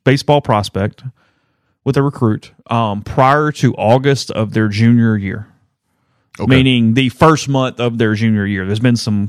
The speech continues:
Speaker 1: questions about that. Now, here is one thing. I hate that date. I want it to be May because you're not giving these college coaches the ability to recruit during a summer.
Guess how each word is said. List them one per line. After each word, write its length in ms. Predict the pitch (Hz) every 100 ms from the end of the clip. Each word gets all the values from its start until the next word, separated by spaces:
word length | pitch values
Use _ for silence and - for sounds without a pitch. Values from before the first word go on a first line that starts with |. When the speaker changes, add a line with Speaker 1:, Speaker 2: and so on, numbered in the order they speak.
| -
Speaker 1:
questions 380 | 117 98 101 95
about 220 | 95 95
that. 180 | 110 131
Now, 160 | 135
here 240 | 131 220 214
is 160 | 170
one 200 | 151 139
thing. 300 | 120 123 113
I 140 | 127 139
hate 460 | - 196 214 -
that 260 | 143 - 113
date. 360 | 101 - - - _ _ _ _ _ _
I 120 | 143
want 200 | 160 202
it 100 | 202
to 80 | -
be 200 | 143 143
May 560 | 120 113 117 160 220 - _ _ _ _ _ -
because 320 | 151 160 127
you're 100 | 180
not 220 | 254 143
giving 280 | 147 170 156
these 140 | 156
college 320 | - 175 147 -
coaches 400 | 160 - 135 120
the 120 | 123
ability 380 | 123 151 151 143
to 120 | 135
recruit 400 | 123 - 156 139
during 220 | 160 156
a 60 | 127
summer. 340 | 208 202 -